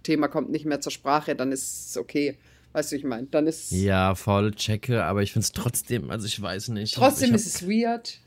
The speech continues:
Speaker 2: Ja,
Speaker 1: Und
Speaker 2: absolut.
Speaker 1: nicht, also ich hatte da jetzt kein Problem damit umzugehen dann und ha-, halt weiter zu arbeiten und so und das war alles okay. Ähm, aber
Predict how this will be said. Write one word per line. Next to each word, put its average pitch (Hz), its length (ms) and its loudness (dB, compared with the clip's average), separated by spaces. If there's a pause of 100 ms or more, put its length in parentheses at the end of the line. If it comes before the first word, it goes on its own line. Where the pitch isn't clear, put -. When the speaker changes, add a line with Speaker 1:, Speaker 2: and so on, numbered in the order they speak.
Speaker 2:
Ja, - 280 0
Speaker 1:
Und 196 140 4
Speaker 2:
absolut. 87 440 0
Speaker 1:
nicht, - 480 -2
also 190 400 0
ich 220 220 -6
hatte 214 180 0
da 185 180 2
jetzt 180 200 -2
kein 208 240 0
Problem 202 440 0
damit 180 340 -2
umzugehen 226 580 0
dann 233 420 -2
und 180 300 -2
ha-, 170 140 0
halt 170 180 -2
weiter 175 280 2
zu 170 120 -4
arbeiten 202 500 2
und 190 140 -2
so 190 160 -4
und 175 100 -4
das 151 140 -8
war 143 80 2
alles 143 240 -4
okay. 226 360 0 (840)
Ähm, 165 540 0 (680)
aber 160 680 4